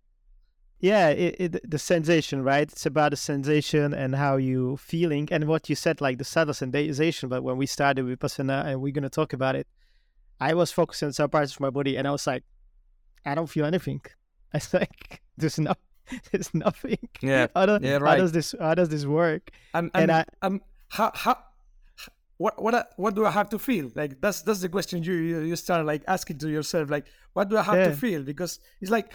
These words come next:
Speaker 2: okay, you have to focus in, like, a small part of your body, and what, what, I'm not going to feel nothing in that part. Like, I never feel nothing in that part. And then, like, that's, that's a bit, a bit, a bit weird when you start, like,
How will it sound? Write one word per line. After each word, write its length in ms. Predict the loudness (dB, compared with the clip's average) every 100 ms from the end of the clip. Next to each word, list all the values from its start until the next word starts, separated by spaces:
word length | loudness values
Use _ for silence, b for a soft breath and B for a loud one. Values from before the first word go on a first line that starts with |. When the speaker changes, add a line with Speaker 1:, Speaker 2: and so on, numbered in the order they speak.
| B
Speaker 2:
okay, 180 | -2 0
you 160 | 0 0
have 200 | 0 -2
to 100 | -4
focus 540 | -4 -4 -2 -6 -8 -10
in, 140 | -6 0
like, 180 | -2
a 60 | -2
small 340 | -8 2 2
part 300 | 2 0 0
of 120 | -2 -4
your 140 | -4
body, 340 | 0 0 0 -6 _ _
and 160 | -8 -8 _ _ _
what, 140 | -10 -10 _ _
what, 140 | -10 -2
I'm 140 | 2
not 160 | 2 4
going 260 | 2 2 -2
to 100 | -6
feel 180 | -4 -2
nothing 560 | -4 -2 -2 -2 -4
in 140 | -2 -2
that 180 | -4
part. 180 | -2 -2
Like, 240 | 0 -2 -6 -12 -18 _
I 100 | -4
never 300 | 2 4 4
feel 160 | 0 -2
nothing 260 | -2 -2
in 80 | -4
that 140 | -2 0
part. 160 | 0
And 120 | 0
then, 280 | 2 0 0 _ _ _
like, 340 | -8 -8 -14 _ _ _
that's, 220 | -2 -2
that's 300 | -2 -2 2
a 100 | -2
bit, 280 | 0 -6 -6
a 80 | -6
bit, 240 | -4 -6
a 140 | -4 -2
bit 160 | -2
weird 380 | -2 0 0 -2
when 140 | -4 -6
you 60 |
start, 260 | -6 0 2
like, 320 | 2 -2 -10